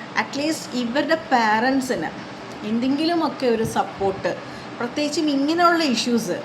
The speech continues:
എത്ര പേര് പുറത്ത് പറയുമെന്ന് എനിക്കറിയില്ല. ഇത്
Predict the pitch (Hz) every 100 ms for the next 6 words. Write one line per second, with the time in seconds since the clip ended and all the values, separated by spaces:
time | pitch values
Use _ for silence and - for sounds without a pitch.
0 | - 196 - 269 294 294 285 233 208 233
1 | 226 185 196 202 185 170 165 165 160 160
2 | - - - - - - 190 202 220 196